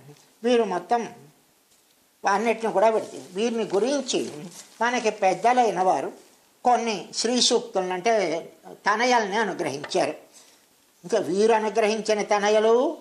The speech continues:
ఉన్నాయి కొన్ని, అలాగే వీరిని గురించి అనుగ్రహించిన తనయలు కొన్ని ఉన్నాయంటే చెప్పిన శ్లోకాలు. ఇప్పుడు వీరు అనుగ్రహించిన తనయలు నేను చెప్పకూడదు, ఇంచేత తర్వాత ఒక ఉపన్యాసంలో ఆ తనయలను గురించి చెప్తారు మరొకరు, కనుక నేను వాటిని ఉటంకించడం లేదు.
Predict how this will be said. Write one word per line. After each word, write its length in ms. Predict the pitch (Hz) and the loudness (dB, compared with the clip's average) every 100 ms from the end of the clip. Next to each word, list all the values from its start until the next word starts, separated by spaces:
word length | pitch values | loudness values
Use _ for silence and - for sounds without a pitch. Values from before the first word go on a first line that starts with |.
| - - | -10 -4
ఉన్నాయి 280 | 226 220 139 | 0 0 0
కొన్ని, 300 | 196 135 - - _ _ _ _ | -2 -2 -6 -20 _ _ _ _
అలాగే 400 | 180 214 226 247 | 2 2 4 2
వీరిని 420 | 233 196 233 226 214 | 2 2 2 0 0
గురించి 400 | 220 226 233 226 | 2 2 0 0
అనుగ్రహించిన 580 | 220 208 214 226 220 | 2 0 0 0 -2
తనయలు 540 | 214 220 214 220 226 247 | 0 0 2 4 2 2
కొన్ని 180 | 226 208 | 0 0
ఉన్నాయంటే 420 | 202 208 175 233 - | -2 -2 -2 -2 -2
చెప్పిన 260 | - 220 | 0 -2
శ్లోకాలు. 640 | 202 175 160 143 151 131 143 - - - - _ | -2 0 -2 -2 -4 -8 -10 -16 -20 -20 -20 _
ఇప్పుడు 200 | 233 254 | -2 0
వీరు 300 | 175 208 226 | 0 2 2
అనుగ్రహించిన 640 | 220 226 226 247 247 226 | 2 0 0 0 0 -2
తనయలు 760 | 208 190 214 226 202 123 156 185 | 0 0 2 2 2 -2 -6 -8
నేను 200 | 196 214 202 214 | -4 -2 0 0
చెప్పకూడదు, 560 | - 208 180 131 123 | 2 -2 -2 -6 -6
ఇంచేత 480 | 185 180 220 214 214 | -6 0 0 2 0
తర్వాత 420 | 208 180 220 220 214 | 0 0 2 2 0
ఒక 300 | 208 208 196 - | 0 0 -2 -8
ఉపన్యాసంలో 760 | 190 220 214 208 190 185 180 | -4 -2 0 -2 -2 -2 2
ఆ 160 | 240 226 | 2 2
తనయలను 480 | - 190 214 214 202 | 0 0 2 0 0
గురించి 380 | 185 175 185 185 | -4 -6 -6 -4
చెప్తారు 380 | 165 - 196 185 | -6 0 0 0
మరొకరు, 360 | 180 180 190 190 | -2 -4 -4 -4
కనుక 280 | 202 202 233 269 - - - 233 | -4 -2 -4 -4 -14 -20 -8 -2
నేను 200 | 226 214 | 0 2
వాటిని 300 | 185 - 208 | 0 0 0
ఉటంకించడం 720 | 165 185 175 165 170 165 156 | 0 -2 -4 -4 -2 -2 -4
లేదు. 300 | 156 139 | -4 -6